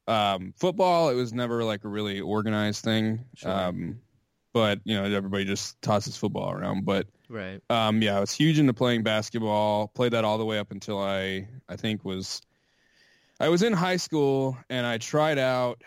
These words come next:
Speaker 1: I mean, I'm only five ten, so look, it's not, you know,
Speaker 2: Hey, taller
Speaker 1: they're
Speaker 2: than
Speaker 1: not
Speaker 2: me.
Speaker 1: <laughs> Well, you know, they're not pick-, well, you know, Brian, they're not picking us first pick in basketball.
Speaker 2: Yeah.
Speaker 1: So,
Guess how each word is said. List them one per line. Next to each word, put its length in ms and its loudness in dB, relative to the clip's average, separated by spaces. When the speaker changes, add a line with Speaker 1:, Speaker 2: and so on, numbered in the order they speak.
Speaker 1:
I 80 -8
mean, 120 2
I'm 100 2
only 180 2
five 280 -2
ten, 280 -8
so 160 -10
look, 260 -10
it's 160 -10
not, 240 -2
you 100 -8
know, 200 -12
Speaker 2:
Hey, 180 -8
taller 220 0
Speaker 1:
they're 100 4
Speaker 2:
than 120 4
Speaker 1:
not 20 2
Speaker 2:
me. 220 -2
Speaker 1:
<laughs> 220 -8
Well, 300 2
you 60 4
know, 120 2
they're 120 4
not 200 0
pick-, 160 2
well, 180 4
you 120 0
know, 200 4
Brian, 260 -2
they're 100 0
not 160 -2
picking 220 -4
us 180 -6
first 260 -6
pick 140 -4
in 100 -8
basketball. 500 -6
Speaker 2:
Yeah. 120 0
Speaker 1:
So, 240 2